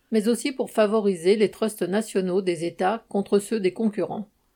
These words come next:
Les États-Unis avaient une longueur d'avance grâce à des groupes américains comme Pfizer et Moderna. Le Royaume-Uni a négocié très tôt avec AstraZeneca en payant des tarifs élevés pour avoir un accès prioritaire au vaccin.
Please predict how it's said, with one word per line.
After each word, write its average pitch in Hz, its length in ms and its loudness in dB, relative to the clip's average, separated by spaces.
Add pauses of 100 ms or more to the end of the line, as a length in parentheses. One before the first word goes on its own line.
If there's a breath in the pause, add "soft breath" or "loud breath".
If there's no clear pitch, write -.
(140)
Les 190 180 -4
États-Unis 208 520 2
avaient 196 200 2
une 202 140 2
longueur 190 300 2
d'avance 233 460 0
grâce 196 340 -2
à 196 60 2
des 180 120 4
groupes 196 260 0
américains 190 480 0
comme 185 180 -4
Pfizer 202 500 0
et 214 60 2
Moderna. 196 600 -2 (400)
Le 208 100 2
Royaume-Uni 220 720 2
a 233 80 2
négocié 190 460 0
très 240 220 0
tôt 240 240 0
avec 180 260 0
AstraZeneca 196 840 0
en 208 120 0
payant 214 320 0
des 185 120 0
tarifs 185 400 0
élevés 202 540 4
pour 208 160 4
avoir 226 260 2
un 208 80 4
accès 196 320 0
prioritaire 202 720 0
au 175 60 0
vaccin. 165 460 -4